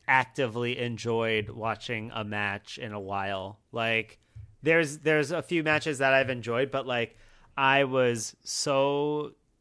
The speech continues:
charmed by this match. I mean, it looked like, it, it felt like I was watching, uh, like,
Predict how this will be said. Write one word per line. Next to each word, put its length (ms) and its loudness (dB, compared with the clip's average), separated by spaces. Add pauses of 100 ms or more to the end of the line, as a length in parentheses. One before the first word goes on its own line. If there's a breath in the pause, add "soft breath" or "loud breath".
(200)
charmed 760 -4
by 180 0
this 240 -4
match. 320 -2 (220 loud breath)
I 60 0
mean, 280 2
it 220 -4
looked 320 0
like, 260 2
it, 160 0 (160)
it 180 0
felt 320 2
like 160 -2
I 60 0
was 180 -2
watching, 540 0 (100)
uh, 140 -4
like, 240 -2